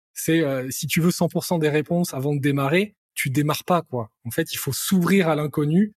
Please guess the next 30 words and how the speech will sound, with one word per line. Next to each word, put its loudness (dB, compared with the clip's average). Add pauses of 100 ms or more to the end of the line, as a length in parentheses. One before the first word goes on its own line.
et 2
t'as -2
besoin 2
de 2
cinq 0
pour -6
cent 0
des 0
réponses 0
pour -6
faire -6
ton -4
premier 0
pas. -2
Ton -8
premier -2
pas 2
va 0
t'amener -4
un -2
deuxième -2
pas, -2 (120)
puis -6
un 0
troisième -2
pas, -4
puis -6
un -4
quatrième -4
pas. -4